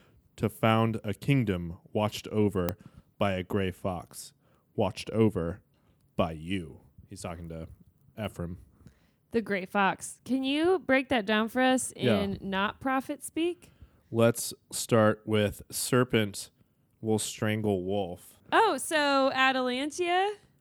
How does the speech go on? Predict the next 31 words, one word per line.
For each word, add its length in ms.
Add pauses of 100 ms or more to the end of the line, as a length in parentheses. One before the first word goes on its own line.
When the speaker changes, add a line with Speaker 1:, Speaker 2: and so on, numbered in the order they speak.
(160)
Speaker 1:
Yes, 440
Speaker 2:
'Cause 140
Speaker 1:
I 40
would 140
say 300
Speaker 2:
the 40
Speaker 1:
she's 320
serpent. 680 (380)
Speaker 2:
'Cause 200
she 180
wears 460
a 100
serpent. 540 (260)
Speaker 1:
Yes. 600
Speaker 2:
That's 280
good 320 (140)
of 160
her 160
to 100
do 200
that 200
so 200
we 120
remember. 560
Speaker 1:
<laughs> 460
Yes. 520 (300)
Speaker 2:
Is 140
Speaker 1:
Obviously 460
Speaker 2:
there 100
any 80
house 640